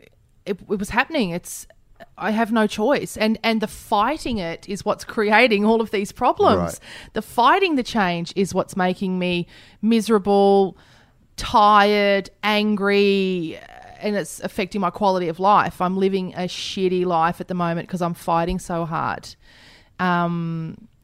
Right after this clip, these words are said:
Speaker 1: and I think that's a, for me, it's when, when I feel like I'm fighting all the time, that's when I have to sit down and go,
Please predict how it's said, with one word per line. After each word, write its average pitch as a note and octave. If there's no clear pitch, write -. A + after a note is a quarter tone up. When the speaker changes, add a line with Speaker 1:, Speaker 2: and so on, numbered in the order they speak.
Speaker 1:
and G#3+
I G#3
think C#4+
that's C4
a, A#3
for -
me, B3
it's -
when, A#3+
when C4
I C#4
feel D4
like D4
I'm A#3
fighting G#3
all F3+
the D#3+
time, D#3
that's F3+
when A3
I F#3+
have G3
to F#3
sit -
down F3
and E3+
go, E3